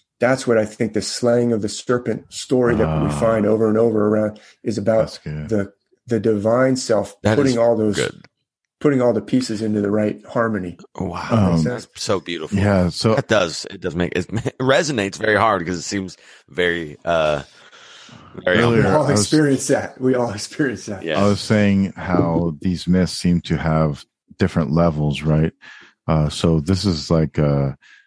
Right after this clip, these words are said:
Speaker 2: definitely a, a personal physical level, but, and a celestial level. But, uh,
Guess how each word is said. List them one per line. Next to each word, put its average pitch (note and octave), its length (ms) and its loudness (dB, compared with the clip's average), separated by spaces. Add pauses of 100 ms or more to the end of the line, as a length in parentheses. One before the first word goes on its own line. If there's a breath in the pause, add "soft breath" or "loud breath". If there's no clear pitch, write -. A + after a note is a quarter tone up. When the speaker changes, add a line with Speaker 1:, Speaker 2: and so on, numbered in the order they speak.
(220 soft breath)
Speaker 2:
definitely E2 520 2
a, C#2+ 420 0
a - 80 -4
personal D#2 520 -2
physical D#2 540 -2
level, D2 440 0 (560 loud breath)
but, E2+ 260 2 (180)
and E2+ 280 2
a E2+ 140 0
celestial E2+ 680 0
level. C#2+ 440 -4 (420 soft breath)
But, F#2 240 0
uh, G2 380 4